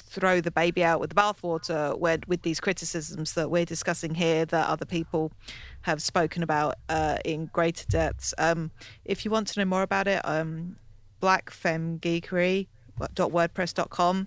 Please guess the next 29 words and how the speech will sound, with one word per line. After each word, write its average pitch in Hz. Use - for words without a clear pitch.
uh, 147
Helen, 175
who 175
I've 165
mentioned 160
before, 180
has 190
talked -
about 170
her 175
experiences. 180
Uh, -
Jessie, 190
who 180
is 170
at 165
Panic 180
Reel 180
on 160
medium 175
dot 170
com, 180
uh, 165
they've 165
spoken 175
about -
their 156
experiences 156
too. 185